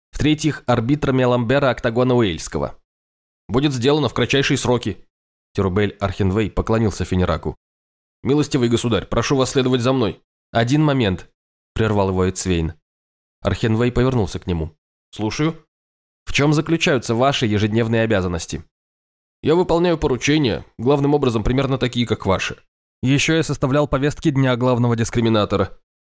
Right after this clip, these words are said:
Организовывал совещания и аудиенции, просматривал почту, доставлял извещения.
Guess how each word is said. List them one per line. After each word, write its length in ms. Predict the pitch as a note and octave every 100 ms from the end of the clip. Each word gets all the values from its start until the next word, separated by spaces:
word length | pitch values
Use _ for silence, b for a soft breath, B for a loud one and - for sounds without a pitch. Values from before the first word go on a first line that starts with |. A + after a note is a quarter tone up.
| _
Организовывал 560 | A#2 B2+ D3+ D3 E3 D3
совещания 680 | - C3+ B2 C3+ C#3 C3 -
и 120 | A#2+
аудиенции, 800 | A2+ A#2+ G#2+ A2 C3+ C3 B2 A2
просматривал 640 | - C3+ E3+ E3 D#3 B2+
почту, 600 | - B2 B2+ - B2 A#2 - _ _ -
доставлял 480 | B2 - C#3 D3+ C#3
извещения. 680 | A2 A2+ - A#2+ C3+ A#2+